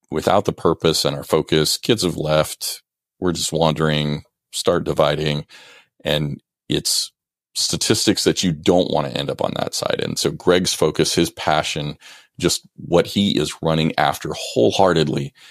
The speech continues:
is helping people to find their purpose, to live a passionate, joy-filled life, uh, whether it's now or,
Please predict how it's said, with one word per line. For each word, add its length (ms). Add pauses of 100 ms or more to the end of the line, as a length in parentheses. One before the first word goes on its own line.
(160)
is 180
helping 460
people 400
to 500
find 540
their 100
purpose, 600 (460)
to 140
live 500
a 80
passionate, 600 (120)
joy-filled 680
life, 440 (420)
uh, 280
whether 360
it's 420
now 460
or, 320